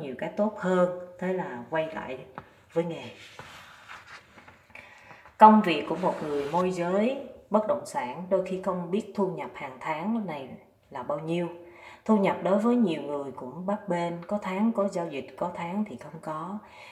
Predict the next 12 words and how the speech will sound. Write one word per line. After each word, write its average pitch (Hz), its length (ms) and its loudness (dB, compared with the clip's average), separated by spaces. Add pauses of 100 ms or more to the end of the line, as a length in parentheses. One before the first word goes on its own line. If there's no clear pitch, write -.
(140)
Nhưng 220 160 10
cũng 185 180 6
có 240 180 4
tháng 254 240 2
có 269 100 4
một 214 240 4
giao 196 120 4
dịch 170 200 0
sống 202 280 -2
được 196 160 -4
cả 165 140 -10
năm. 170 260 -2